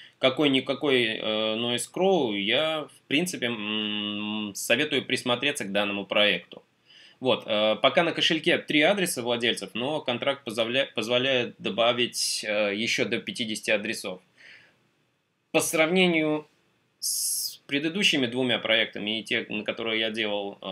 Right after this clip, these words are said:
обзоры ранее, ну, я считаю, что этот проект, ну, имеет, э, право на жизнь. И, возможно, он даже,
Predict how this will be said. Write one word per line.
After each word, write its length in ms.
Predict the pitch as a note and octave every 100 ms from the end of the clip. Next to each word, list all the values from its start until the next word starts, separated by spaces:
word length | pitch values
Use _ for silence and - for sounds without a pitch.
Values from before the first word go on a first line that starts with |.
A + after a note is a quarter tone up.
| F#2+ G2 G2+
обзоры 420 | G#2 A2 G#2+ G#2+
ранее, 380 | A2+ A2+ G2 G2
ну, 440 | G#2 B2+ C#3+ C3 - _ _ _ _ -
я 140 | C#3
считаю, 320 | D3+ D#3+ C#3
что 140 | - A#2
этот 320 | B2+ C3 -
проект, 540 | A2 B2 C3+ - - _ _ _ -
ну, 140 | A#2+
имеет, 600 | A2+ A#2+ B2+ B2+ G2 - -
э, 640 | F2+ F2+ F2+ F#2+ G2 F#2+ -
право 260 | A2 A2+ G#2+
на 180 | G#2
жизнь. 360 | G2+ F#2+ D#2+ -
И, 80 | -
возможно, 480 | F#2+ G#2 B2 B2+ A2
он 120 | G#2+
даже, 300 | G#2 G#2 G2+